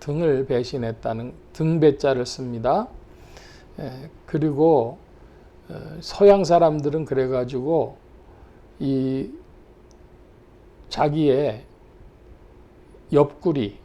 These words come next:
이 옆구리조차도 잘, 에, 겨드랑이조차도 잘 내보여주지 않으려고 그래요. 그래서 이렇게 손을, 어, 허리에다가 붙이고 손을 이렇게 내세웁니다. 아,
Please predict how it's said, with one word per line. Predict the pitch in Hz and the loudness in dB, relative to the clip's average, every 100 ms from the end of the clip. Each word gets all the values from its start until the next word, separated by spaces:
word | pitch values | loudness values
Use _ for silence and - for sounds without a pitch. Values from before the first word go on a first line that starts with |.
| - | -8
이 | 143 | 2
옆구리조차도 | 123 127 - 185 175 151 160 - 151 151 151 | 2 2 0 0 2 0 -2 -2 -4 -2 -2
잘, | 147 147 143 - | 0 2 0 -4
에, | 151 127 117 117 - | -6 -4 -4 -8 -6
겨드랑이조차도 | - 147 151 175 175 170 147 151 - 143 147 | 0 2 4 6 6 2 -2 -4 -2 -2 -2
잘 | 139 139 131 | 0 0 0
내보여주지 | 123 127 143 139 131 120 131 | 0 2 0 0 -4 -4 -2
않으려고 | 117 117 117 117 117 117 | -2 -2 -4 -4 -8 -8
그래요. | 113 110 147 226 - - - - - - - | -6 -2 -2 -4 -12 -20 -20 -20 -20 -20 -10
그래서 | 127 123 135 | -8 -4 -4
이렇게 | 131 135 | -4 -6
손을, | - 220 196 175 123 - - - - - - - - | -2 0 2 2 0 -2 -16 -20 -20 -20 -20 -20 -16
어, | 180 156 165 - - - - 202 | -4 -2 -2 -4 -20 -20 -4 2
허리에다가 | 202 190 151 147 139 135 | 4 4 4 4 2 0
붙이고 | 143 - - 151 147 | -6 -8 -4 -2 -2
손을 | - 156 139 | -2 -2 -2
이렇게 | 123 127 - 123 123 - - | -2 -4 -4 -6 -6 -10 -6
내세웁니다. | 135 123 131 135 120 113 110 120 - - - - - - - - - - | -2 -2 0 -2 -2 -6 -8 -12 -18 -20 -20 -20 -20 -20 -20 -20 -20 -20
아, | - 135 151 | -16 -16 -16